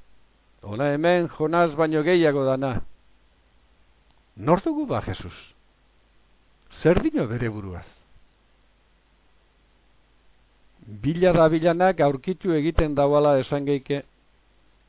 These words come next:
eta bilaketa horrek eskatzen deutzuna emoteko ere prest dago. Bila ez da bilanari,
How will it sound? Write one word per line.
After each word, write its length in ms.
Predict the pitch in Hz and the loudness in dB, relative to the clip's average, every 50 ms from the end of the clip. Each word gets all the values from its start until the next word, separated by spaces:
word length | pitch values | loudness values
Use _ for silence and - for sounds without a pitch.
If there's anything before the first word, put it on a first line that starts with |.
| _ _ _ _ _ _ | _ _ _ _ _ _
eta 220 | 104 101 - 110 107 | -6 -2 -2 -2 0
bilaketa 600 | 113 123 143 175 175 156 175 160 - 160 151 151 | -2 2 2 4 4 4 0 -2 2 4 4 4
horrek 320 | 151 151 180 180 180 139 | 4 4 2 2 2 0
eskatzen 520 | 160 147 - - 185 175 170 - 165 156 143 | -2 -4 -2 0 2 0 2 0 -2 -4 -2
deutzuna 520 | 135 139 135 - - - 156 165 160 156 | -2 -2 -2 -4 -6 -6 -2 0 0 0
emoteko 560 | 147 143 170 175 - - 170 139 131 151 147 147 | 2 0 0 -2 -2 -2 -4 -4 -2 0 0 2
ere 140 | 160 185 180 | 2 0 -2
prest 400 | - _ - 156 160 160 151 147 | -2 _ -2 -2 0 0 0 0
dago. 320 | 170 170 151 120 87 - - - - _ _ _ _ _ _ _ _ _ _ _ _ _ _ _ _ _ | 0 0 0 -4 -6 -10 -14 -20 -20 _ _ _ _ _ _ _ _ _ _ _ _ _ _ _ _ _
Bila 400 | - 180 208 214 196 196 180 160 160 | -12 -10 -10 -2 2 4 4 6 4
ez 140 | 156 147 139 | 4 2 4
da 140 | 165 160 156 | 6 6 6
bilanari, 720 | 156 147 147 147 143 143 143 139 143 147 147 147 147 | 6 4 4 2 4 4 2 2 2 2 2 0 0